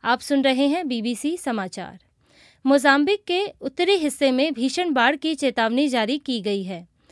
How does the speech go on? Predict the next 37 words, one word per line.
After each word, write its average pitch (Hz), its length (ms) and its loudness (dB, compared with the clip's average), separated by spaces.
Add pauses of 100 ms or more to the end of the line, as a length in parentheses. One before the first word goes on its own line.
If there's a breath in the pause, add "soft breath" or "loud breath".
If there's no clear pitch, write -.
(280 soft breath)
कुछ 269 200 -2
दिन 247 180 0
पहले 254 300 -2
ही 302 180 0
यहाँ 277 360 -2
काफी 277 380 -2
तेज 294 440 -2
तूफान 269 400 0
कीनत 277 380 0 (140)
भी 285 160 -2
आ 254 120 2
चुका 214 300 -6
है। 185 240 -12 (520 soft breath)
मिली 254 220 2
जानकारी 240 460 0
के 233 140 -2
मुताबिक 220 540 -2
इसकी 240 300 -6
वजह 233 300 0
से 294 200 0
कई 247 280 0
इलाकों 220 380 -2
में 294 260 2
बिजली 247 400 -2
आपूर्ति 233 440 -2
ठप 220 320 -6
हो 208 100 -2
गई 202 200 -4
है। 269 200 -6 (500 soft breath)
प्रशासन 247 460 0
ने 302 180 2
राहत 240 420 2
और 330 100 2
बचाव 247 400 0
सामग्री 254 480 -2
के 294 180 -4
साथ 254 260 0